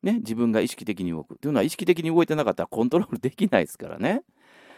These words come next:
無意識にとってる、動いちゃってる行動なんていうのは無意識ですから、変えようがないですからね。だから、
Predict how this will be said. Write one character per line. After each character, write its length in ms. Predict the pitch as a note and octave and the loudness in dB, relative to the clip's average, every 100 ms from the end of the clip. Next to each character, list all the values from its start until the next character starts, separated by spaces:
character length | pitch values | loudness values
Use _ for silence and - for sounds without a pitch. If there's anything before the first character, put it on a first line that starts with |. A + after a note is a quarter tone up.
| _ | _
無 160 | B2 G#3+ | 2 2
意 60 | |
識 160 | - D#3+ | 2 0
に 100 | C3 | 2
と 140 | A2 | 2
っ 40 | G2+ | 4
て 140 | G#2 | 4
る、 160 | G#2 B2+ | 4 4
動 140 | B2+ | 2
い 40 | |
ち 100 | - | 2
ゃ 20 | A2+ | 0
っ 40 | |
て 120 | A#2+ | -2
る 120 | G#2+ | -4
行 200 | - A2 | -4 -4
動 140 | G#2 F#2+ | -2 -4
な 100 | D2+ | -6
ん 60 | |
て 80 | D#2+ | -12
い 20 | |
う 40 | D2+ | -10
の 40 | |
は 60 | D2 | -6
無 200 | F#2+ C3 | 0 0
意 60 | |
識 220 | D#3 - D#2 | 0 -6 -8
で 100 | C#2+ | -8
す 80 | |
か 140 | - - | -10 -10
ら、 160 | - A2+ | -4 0
変 100 | B2+ | 2
え 40 | |
よ 180 | C3+ C#3 | 2 0
う 20 | |
が 120 | D#3 | -2
な 120 | E2+ | -4
い 40 | C#2 | -8
で 60 | |
す 80 | - | -12
か 120 | - | -16
ら 80 | - | -8
ね。 220 | C#3+ E3+ - _ _ _ _ _ _ | -6 -6 -8 _ _ _ _ _ _
だ 80 | F#3 | 0
か 120 | F3+ | 4
ら、 160 | A2 | 2